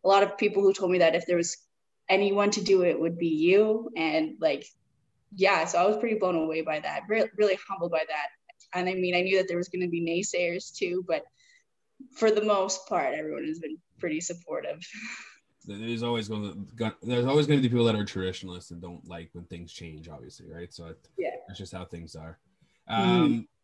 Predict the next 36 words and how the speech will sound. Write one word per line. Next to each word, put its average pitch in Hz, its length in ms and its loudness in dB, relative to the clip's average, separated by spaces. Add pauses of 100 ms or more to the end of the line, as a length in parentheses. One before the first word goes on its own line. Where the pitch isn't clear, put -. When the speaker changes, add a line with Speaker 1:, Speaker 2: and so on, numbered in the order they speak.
(180)
Speaker 2:
one 123 280 -6
little 117 240 -4
last 101 260 -8
question 98 320 -4
for 92 80 -10
me, 90 160 -4
I 87 60 -4
guess, 87 200 -6
is, 87 220 -8 (640)
um, 107 340 2
growing 127 320 0
up 139 80 2
in 147 80 4
a - 40 4
football 104 340 2
family, 98 420 -2 (220)
was 107 180 -8
there 147 120 -2
any 196 120 0
pressure 123 420 -6
to 110 100 -4
get 110 100 -2
into 107 100 -6
football 101 380 -6
immediately, 127 540 -4
or 110 240 0
were 101 100 -2
you 101 120 -2
just 101 200 -8
drawn 92 360 -6
to 80 200 -12
it? 78 100 -14 (920)
Speaker 1:
Oh 240 140 4
my 214 80 0
gosh, 190 380 0
yeah, 202 280 0